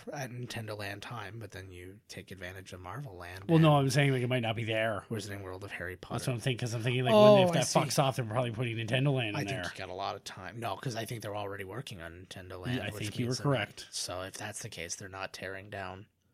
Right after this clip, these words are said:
Speaker 1: That I, what's going to happen is they're just going to rebrand those things. They'll tear the Hulk off of that friggin' ride
Speaker 2: Oh,
Speaker 1: and then
Speaker 2: yeah,
Speaker 1: pull
Speaker 2: just like Top Gun
Speaker 1: and
Speaker 2: and
Speaker 1: then put King Kong on
Speaker 2: Oh,
Speaker 1: or
Speaker 2: yeah.
Speaker 1: something, you know,
Speaker 2: Or
Speaker 1: like
Speaker 2: whoever they still owe the rights to.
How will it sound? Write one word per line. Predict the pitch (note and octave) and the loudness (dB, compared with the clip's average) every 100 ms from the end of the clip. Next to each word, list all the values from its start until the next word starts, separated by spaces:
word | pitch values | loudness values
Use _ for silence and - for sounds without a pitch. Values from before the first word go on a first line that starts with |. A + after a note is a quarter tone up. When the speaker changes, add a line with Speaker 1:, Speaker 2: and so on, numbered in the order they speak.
| _ _ - - - - | _ _ -20 -20 -20 -8
Speaker 1:
That | - - | -4 0
I, | - F#3+ - | 4 4 4
what's | F3 G#3+ G#3 | 6 6 8
going | A3+ A3 | 8 8
to | G3 | 8
happen | C3+ C#3+ C#3+ | 4 0 -2
is | A#2 | -2
they're | A#2 A2+ | -4 -4
just | B2+ - | -6 -4
going | A2+ | -6
to | G#2 | -6
rebrand | G2+ G2+ G#2 F#2+ G2 G2 G2 | -8 -10 -10 -8 -6 -6 -10
those | G2 F2 F2 - | -10 -8 -4 -6
things. | A2 F#2+ E2+ F#2 | -4 -8 -8 -12
They'll | F#2+ F#2 | -12 -12
tear | - G#2+ F2 | -8 -6 -6
the | E2 | -8
Hulk | - F2+ F#2+ - | -8 -8 -8 -8
off | E2+ - | -8 -8
of | F#2+ F2+ | -12 -8
that | E2 - | -6 -8
friggin' | - F2+ E2+ F2 F2+ | -10 -12 -12 -12 -10
ride | F2+ F2+ F2+ | -6 -4 -2
Speaker 2:
Oh, | B2 E3 F#3 | 2 4 6
Speaker 1:
and | |
then | E3+ | 6
Speaker 2:
yeah, | C#3+ C3 | 4 4
Speaker 1:
pull | C#3+ | 2
Speaker 2:
just | D3+ | 2
like | D3 C#3 | 2 2
Top | - C3+ - | 2 0 2
Gun | D3 C#3+ C#3+ C#3+ | 2 4 6 6
Speaker 1:
and | D3 | 6
Speaker 2:
and | C#3 | 6
Speaker 1:
then | C3 B2 | 4 2
put | A#2+ - | -6 -6
King | - G#2 G2+ | -6 -6 -8
Kong | - F#2 G2+ | -8 -8 -2
on | |
Speaker 2:
Oh, | D#3 F#3 G3 F#3 | 6 10 12 12
Speaker 1:
or | C#3+ | 10
Speaker 2:
yeah. | G#2 G2 | 6 0
Speaker 1:
something, | G2 G#2+ | -2 -6
you | |
know, | F2+ F2+ | -6 -4
Speaker 2:
Or | A#2 | -4
Speaker 1:
like | |
Speaker 2:
whoever | A2 A#2+ A#2+ A#2 | -2 0 0 0
they | G#2+ | -2
still | - A#2 G#2 | -2 -2 -2
owe | |
the | F#2+ | -4
rights | F#2 F#2 - | -6 -6 -8
to. | G2 | -8